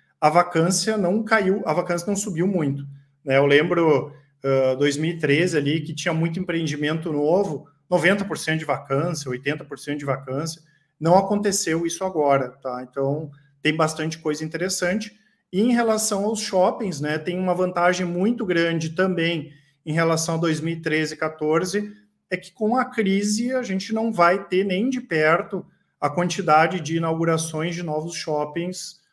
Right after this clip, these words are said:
nos próximos anos que nós tivemos antes, né? Até porque é, é bem diferente.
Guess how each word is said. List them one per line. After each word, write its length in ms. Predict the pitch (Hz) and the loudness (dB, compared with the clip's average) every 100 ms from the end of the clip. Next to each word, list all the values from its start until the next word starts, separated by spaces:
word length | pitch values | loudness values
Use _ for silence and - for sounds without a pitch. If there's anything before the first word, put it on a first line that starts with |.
| - | -10
nos 160 | 165 | -8
próximos 540 | 160 165 160 180 175 156 | -2 0 0 0 -2 2
anos 240 | 151 151 | 0 0
que 100 | - | -8
nós 200 | 175 170 | -8 -8
tivemos 400 | - 175 156 226 | -8 -6 -6 -2
antes, 360 | 208 139 139 - | 0 0 -4 -8
né? 140 | 127 | -10
Até 140 | 123 - | -10 -12
porque 500 | 139 139 147 156 185 _ _ _ - | -16 -6 -2 -2 -4 _ _ _ 0
é, 260 | 139 151 | 4 4
é 20 | - | 4
bem 200 | 151 165 | 4 4
diferente. 640 | 165 190 165 165 165 - | 4 4 4 2 -4 -12